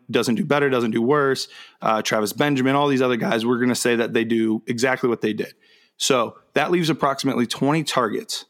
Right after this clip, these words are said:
for, uh, for Mike Williams in the offense. If he keeps the exact same catch rate, which is sixty-five percent,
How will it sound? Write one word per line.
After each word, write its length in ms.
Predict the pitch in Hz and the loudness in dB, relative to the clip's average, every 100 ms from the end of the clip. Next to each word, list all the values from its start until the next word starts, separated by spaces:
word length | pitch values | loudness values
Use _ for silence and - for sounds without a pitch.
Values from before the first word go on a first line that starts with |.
| _ - | _ -8
for, 500 | - 117 113 107 - - _ - | -2 0 0 -2 -6 -20 _ -4
uh, 420 | 113 104 101 - - _ _ _ | 0 0 -2 -6 -12 _ _ _
for 140 | - 120 | -2 0
Mike 240 | 117 110 | 2 0
Williams 520 | 110 107 101 98 - - _ - | 0 0 -2 -4 -8 -12 _ -4
in 140 | 113 | 0
the 100 | 113 | 0
offense. 560 | 104 98 - - - - _ - - _ - - | 0 -4 -8 -8 -10 -14 _ -20 -20 _ -20 -6
If 160 | 120 | -2
he 80 | 131 | -2
keeps 300 | - - - | -2 -2 0
the 160 | 131 120 | 2 2
exact 680 | 113 113 113 135 151 190 - | 0 -2 0 2 0 -2 -2
same 580 | - 151 131 123 131 - _ _ - | 0 2 2 0 -2 -8 _ _ -4
catch 280 | 143 - 104 | -2 -2 -2
rate, 320 | 104 123 - _ _ | -2 -4 -10 _ _
which 220 | 120 - | 0 4
is 200 | 120 110 | 2 2
sixty-five 720 | - 165 156 165 - 127 123 | 0 -2 0 -2 0 0 0
percent, 460 | 139 131 113 107 | -2 -2 -2 -4